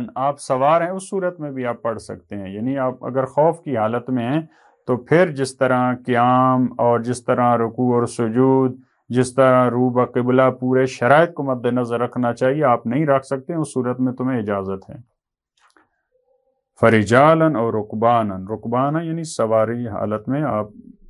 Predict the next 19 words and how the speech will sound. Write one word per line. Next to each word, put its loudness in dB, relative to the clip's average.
سوار 2
ہیں -2
کسی -10
چیز -8
پہ -2
بھی۔ -8
فَإِذَا 2
أَمِنْتُمْ، 0
اور 2
جب 2
تم -4
امن 0
محسوس -6
کرو، -6
جب 4
خوف 2
ختم 0
ہو -2
گیا، -2